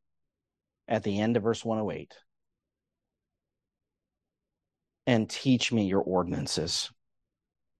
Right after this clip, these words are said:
I think the sense of what he's saying in verse one oh eight with regard to the free will offerings is praise, "Accept the praises of my mouth, O Lord, offered freely because of your goodness,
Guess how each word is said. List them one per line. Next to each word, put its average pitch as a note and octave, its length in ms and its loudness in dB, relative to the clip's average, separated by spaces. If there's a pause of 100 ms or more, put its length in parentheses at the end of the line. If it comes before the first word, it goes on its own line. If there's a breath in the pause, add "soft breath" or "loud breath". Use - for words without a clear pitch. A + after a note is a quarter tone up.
(180)
I - 20 -6
think C3 240 10
the A2 100 12
sense C3 460 12
of B2+ 80 12
what A#2 160 12
he's A2+ 140 8
saying A#2+ 300 10
in A2+ 100 6
verse G#2 240 6
one A#2 140 8
oh G#2 140 6
eight A2+ 280 4
with G2+ 200 -2
regard G#2 440 8
to G2+ 80 -2
the F2+ 100 -4
free A#2+ 220 6
will G#2 180 8
offerings A2 480 6
is F#2 200 -2
praise, C3+ 840 8 (360 soft breath)
"Accept - 580 4
the A2 80 0
praises C3 680 6
of G2+ 80 2
my G2 120 0
mouth, A2+ 460 2
O G#2 60 0
Lord, G2 540 2 (840)
offered C#3 420 12
freely C3 540 8
because A2+ 400 2
of G#2+ 100 0
your G2+ 140 0
goodness, F2+ 500 -4